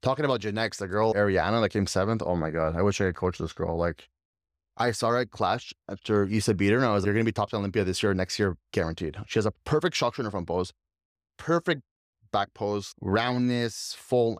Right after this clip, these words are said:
everything, but she just never comes in condition enough. And I think she did four shows this year, including the Olympia, and she still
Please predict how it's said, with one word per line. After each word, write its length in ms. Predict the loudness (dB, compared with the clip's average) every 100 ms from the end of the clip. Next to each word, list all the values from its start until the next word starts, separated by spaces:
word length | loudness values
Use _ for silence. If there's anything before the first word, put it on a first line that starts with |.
| -2
everything, 340 | 2 2 2
but 120 | 0 0
she 80 |
just 140 | -2 2
never 160 | 0
comes 160 | 2 2
in 60 | 2
condition 340 | 0 0 0
enough. 260 | -2 -4 -4
And 100 | -2
I 40 | 0 0
think 140 | 0
she 80 | 0
did 120 | -2
four 220 | 0 0
shows 220 | 2 2
this 180 | 0 0
year, 100 | 0
including 280 | 0 2 4
the 80 | 4
Olympia, 260 | 4 2
and 80 | 0
she 80 | -2
still 320 | -2 0 0